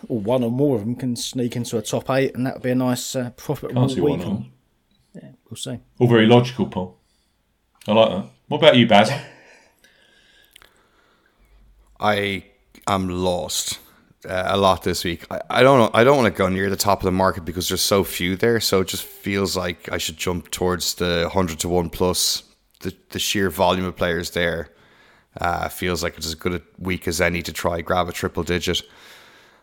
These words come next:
Speaker 3: Uh, the first one I have, so, the, the one and only so far is C T Pan. Three
Speaker 2: Yeah, he,
Speaker 3: weeks
Speaker 2: he,
Speaker 3: ago, finished
Speaker 2: yeah, he cropped
Speaker 3: fourth.
Speaker 2: up a few weeks ago, didn't he? Yeah.
Speaker 3: Fourth at, um,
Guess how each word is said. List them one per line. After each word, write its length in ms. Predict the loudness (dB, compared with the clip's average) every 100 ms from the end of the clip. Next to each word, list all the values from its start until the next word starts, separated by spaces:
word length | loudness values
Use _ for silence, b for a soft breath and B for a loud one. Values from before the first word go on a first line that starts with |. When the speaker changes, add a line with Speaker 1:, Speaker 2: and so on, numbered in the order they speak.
| b
Speaker 3:
Uh, 300 | -6 -4 -6
the 140 | -6
first 340 | 0 4 4 4
one 100 | 0
I 400 | 0 0 -4 -10 _ _ _ _ _ -14
have, 300 | 2 2 4
so, 140 | -2
the, 280 | -6 -6 -6
the 100 | -2
one 140 | 0 2
and 100 | 2
only 200 | 2 0
so 200 | 0 -2
far 320 | 2 2 2
is 80 | 0
C 220 | -4 -4
T 240 | -4 -6
Pan. 420 | -2 0 0 0 -8 b b b _ _ _ _ _ _ _ _ _ _
Three 360 | -16 -6 -2
Speaker 2:
Yeah, 60 | 0
he, 60 | -2
Speaker 3:
weeks 200 | -2 0
Speaker 2:
he, 60 |
Speaker 3:
ago, 220 | 2 2
finished 540 | -2 -2 -2 -2 -6 -10 -20 -20 _
Speaker 2:
yeah, 160 | -10 -10
he 80 | -8
cropped 280 | -10 -10
Speaker 3:
fourth. 320 | -2 2 2 2
Speaker 2:
up 60 |
a 20 | -2
few 80 |
weeks 180 | -8 -8
ago, 160 | -12 -12
didn't 200 | -12 -12
he? 160 | -10 -10
Yeah. 60 | -12 _ _ -20 -20 -20
Speaker 3:
Fourth 600 | -16 -4 2 4 2 0
at, 320 | -4 -4 -4
um, 1040 | -2 0 0 -2 -4 -6 -8 -10 -10 -12